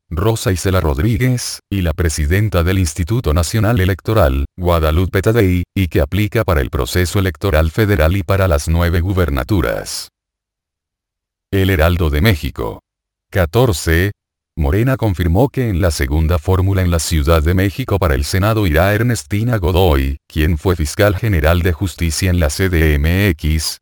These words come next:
y acompañará a Omar García Harfuch, exsecretario de Seguridad Ciudadana, quien estará en la primera fórmula. Al dar a conocer el tercer bloque de los candidatos para la Cámara Alta de la coalición Sigamos Haciendo Historia,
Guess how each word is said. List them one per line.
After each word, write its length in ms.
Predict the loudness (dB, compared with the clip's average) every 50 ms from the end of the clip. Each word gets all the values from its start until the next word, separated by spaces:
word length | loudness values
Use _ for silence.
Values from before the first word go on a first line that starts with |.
| _ -4
y 120 | -2 -2
acompañará 760 | 0 0 0 0 0 0 0 0 2 0 0 2 2 2 2
a 60 | 2
Omar 300 | 2 2 2 2 0 0
García 520 | 0 -2 -2 -2 -4 -4 -2 0 2 2
Harfuch, 600 | 2 2 0 0 -2 -2 -2 -2 -4 -8 -10 -10 -8 _ -6
exsecretario 800 | -4 -4 -4 -4 -4 -2 -2 -2 0 0 0 0 0 0 0
de 120 | 0 0 0
Seguridad 540 | 0 -2 -2 -2 -2 -2 0 0 0 0 -2
Ciudadana, 720 | -2 -6 -4 -2 0 0 2 2 2 2 0 0 -2 -4 -6 _
quien 280 | -4 -2 0 2 2 0
estará 420 | 0 -2 -2 -2 0 2 2 2
en 100 | 2 2
la 60 | 0 0
primera 380 | 0 -2 -2 0 0 0 0
fórmula. 600 | 0 0 0 0 0 0 -2 -2 -4 -6 -10 -12 -16 _ _ _ _ _ _ _ _ _
Al 180 | -2 0 0 0
dar 180 | 0 0 2
a 60 | 0 0
conocer 460 | 2 0 0 0 0 0 0 0 0
el 100 | -2 -2
tercer 360 | -2 -2 -2 -2 -2 -2 0
bloque 380 | 2 2 2 0 0 0 0 0
de 120 | 0 0
los 200 | 0 0 -2 -2
candidatos 680 | -2 -2 0 0 0 0 2 0 0 0 -2 -4 -4 -2
para 200 | -2 0 0 0
la 120 | 0 0
Cámara 440 | 0 0 0 0 0 0 0 0 0
Alta 280 | 0 0 0 -2 0
de 80 | 0 2
la 100 | 0 0
coalición 580 | 2 2 2 2 2 0 -2 -2 0 0 -2 -2
Sigamos 540 | -2 -4 -2 0 0 0 0 0 -2 -2
Haciendo 420 | -4 -2 0 0 0 2 2 2 0
Historia, 640 | 0 -2 0 2 2 2 4 4 2 2 2 2